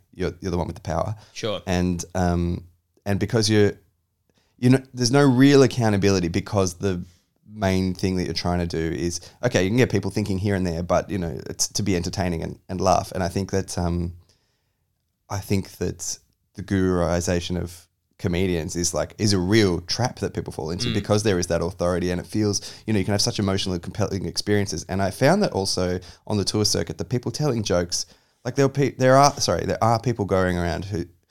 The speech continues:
Speaker 1: um, I hope unaware of it, whose whole life is just sort of saying compelling things to the type of person that they are who agrees with their
Speaker 2: Mm.
Speaker 1: world perspective. And it's sort of reinforcing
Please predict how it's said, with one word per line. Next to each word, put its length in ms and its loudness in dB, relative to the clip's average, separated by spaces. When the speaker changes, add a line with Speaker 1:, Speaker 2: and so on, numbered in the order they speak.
Speaker 1:
um, 520 -2
I 80 -2
hope 260 6
unaware 320 0
of 100 -4
it, 140 -2
whose 180 2
whole 180 4
life 280 4
is 160 -2
just 160 -2
sort 160 0
of 260 -4
saying 500 0
compelling 560 0
things 340 -4
to 140 -8
the 80 -4
type 360 0
of 80 -8
person 360 -2
that 160 -8
they 200 2
are 240 2
who 160 -4
agrees 400 -4
with 200 -10
their 240 2
Speaker 2:
Mm. 40 2
Speaker 1:
world 220 0
perspective. 500 -6
And 80 -4
it's 100 -2
sort 100 0
of 80 -4
reinforcing 800 -2